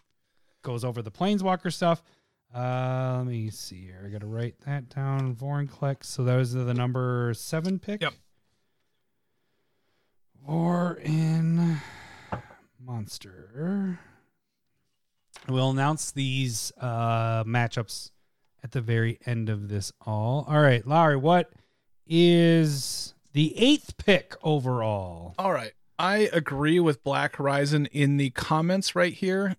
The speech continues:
Speaker 2: Um, e-, even though it's going against the grain, like, I know that Jin-, the new Jin-Gitaxi's Progress Tyrant that doubles and,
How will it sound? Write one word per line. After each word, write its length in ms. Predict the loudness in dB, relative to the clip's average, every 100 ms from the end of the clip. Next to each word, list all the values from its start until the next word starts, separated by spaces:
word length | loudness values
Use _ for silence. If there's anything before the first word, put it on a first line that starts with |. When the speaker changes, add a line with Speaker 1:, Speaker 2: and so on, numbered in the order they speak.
| 0
Speaker 2:
Um, 400 | 2 2 2 0 _ _ _ _ 2
e-, 180 | 2 4
even 260 | 4 6 6
though 140 | 6
it's 120 | 4
going 260 | 6 6 6
against 300 | 2 0 -2
the 60 | -2
grain, 360 | 0 2 0
like, 220 | -2 -4 -2
I 220 | 0 2
know 460 | 2 0 2 2 0 _ _ _ _
that 240 | -4 -4 -4 _ _
Jin-, 280 | 0 0 0
the 140 | 0 2
new 340 | 4 6 6
Jin-Gitaxi's 840 | 4 0 0 0 0 -2 -2 -4 -2
Progress 460 | 0 2 2 0
Tyrant 480 | 0 2 2 0 -2
that 180 | -6 -4
doubles 500 | -6 -4 -4 -4 -2
and, 280 | -2 -2